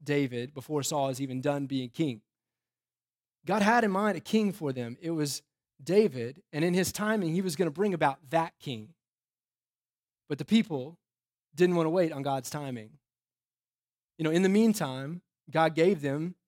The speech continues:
not so much the king that they needed, but the king that they deserved for forsaking him as their king.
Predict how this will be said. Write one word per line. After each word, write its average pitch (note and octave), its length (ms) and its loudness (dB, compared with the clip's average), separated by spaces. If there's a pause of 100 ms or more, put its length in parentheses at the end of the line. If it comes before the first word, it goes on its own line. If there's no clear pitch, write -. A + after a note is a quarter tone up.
(380)
not E3 200 -2
so - 100 -4
much E3+ 220 -2
the D3+ 80 -18
king E3+ 180 -4
that C#3 100 -4
they C#3 120 -6
needed, C#3+ 340 -2
but C3 120 -16
the C3 60 -16
king D#3 200 -8
that A#2 100 -8
they C3+ 100 -6
deserved B2 680 -10 (880)
for C3 80 -12
forsaking C3+ 640 -4 (160)
him C3+ 240 -8
as A#2+ 160 -10
their A#2+ 100 -10
king. A2 220 -20